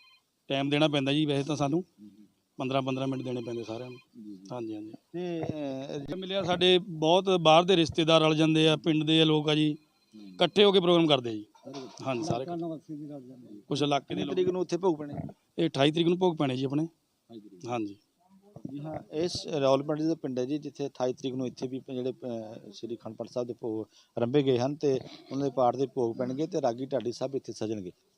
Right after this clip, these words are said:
Speaker 2: ਧੰਨਵਾਦ ਜੀ। ਗੱਲਬਾਤ ਸਾਨੂੰ ਪਤਾ ਲੱਗੀ ਹੈ ਕਿ ਇਸ ਸਥਾਨ ਤੇ ਇੱਕ ਖੂਹ ਹੈ। ਤੁਸੀਂ, ਮੈਂ ਤੁਹਾਨੂੰ ਪਹਿਲਾਂ ਤਸਵੀਰਾਂ ਦਿਖਾਵਾਂ ਖੂਹ ਦੀਆਂ। ਪਹਿਲਾਂ ਵੈਸੇ ਤਾਂ ਬਾਈ ਦੇ, ਖੂਹ ਦੇ ਦਰਸ਼ਨ ਕਰੋ, ਕਿਉਂਕਿ ਖੂਹ ਦੇਖਣ ਨੂੰ ਮਿਲਦੇ ਬਹੁਤ ਘੱਟ ਨੇ। ਤੇ ਇਸ ਖੂਹ ਦੇ ਵਿੱਚ ਪਾਣੀ ਵੀ ਹੈ,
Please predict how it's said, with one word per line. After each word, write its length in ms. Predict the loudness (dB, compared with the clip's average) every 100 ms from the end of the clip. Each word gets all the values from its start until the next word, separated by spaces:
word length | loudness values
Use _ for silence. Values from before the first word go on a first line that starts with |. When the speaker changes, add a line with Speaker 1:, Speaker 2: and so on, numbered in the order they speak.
| -4
Speaker 2:
ਧੰਨਵਾਦ 280 | -4 -2 -8
ਜੀ। 100 | -10 _ _ _ _ _ _ _ _ _ _ _ -10
ਗੱਲਬਾਤ 320 | -6 0 0
ਸਾਨੂੰ 220 | -2 -10
ਪਤਾ 180 | -8 -6
ਲੱਗੀ 340 | -6 -6 -4 -2
ਹੈ 120 | -2
ਕਿ 360 | -2 -4 -4 -6
ਇਸ 100 | -12
ਸਥਾਨ 280 | -8 -4 -4
ਤੇ 200 | -2 -4
ਇੱਕ 260 | -4 -10 -16
ਖੂਹ 320 | -6 -4 0 0
ਹੈ। 100 | 0 _ _ _ _
ਤੁਸੀਂ, 240 | -8 -4 0
ਮੈਂ 120 | 0
ਤੁਹਾਨੂੰ 200 | 0 -2
ਪਹਿਲਾਂ 160 | 0 -2
ਤਸਵੀਰਾਂ 360 | -2 0 2
ਦਿਖਾਵਾਂ 260 | 2 0 -2
ਖੂਹ 160 | -6
ਦੀਆਂ। 220 | -6 -6 -6 _ _ _ _ -20 -20 -6 0
ਪਹਿਲਾਂ 200 | 4 4
ਵੈਸੇ 220 | 4 2
ਤਾਂ 120 | 2
ਬਾਈ 200 | 4 4
ਦੇ, 100 | 2 0 -2 -4 -6
ਖੂਹ 220 | -2 2
ਦੇ 80 | 4
ਦਰਸ਼ਨ 320 | 4 2 0
ਕਰੋ, 240 | 2 2
ਕਿਉਂਕਿ 260 | 0 -4 -4
ਖੂਹ 180 | -2 0
ਦੇਖਣ 260 | -2 -2
ਨੂੰ 80 | -4
ਮਿਲਦੇ 260 | -4 -2 0
ਬਹੁਤ 300 | 0 0 -2
ਘੱਟ 120 | -2
ਨੇ। 180 | -6 -8 _ _ _ _ _
ਤੇ 280 | 2 4 4 0
ਇਸ 160 | -4
ਖੂਹ 140 | 0 2
ਦੇ 60 |
ਵਿੱਚ 140 | 2 2
ਪਾਣੀ 280 | 4 4 4
ਵੀ 140 | 6
ਹੈ, 180 | 6 6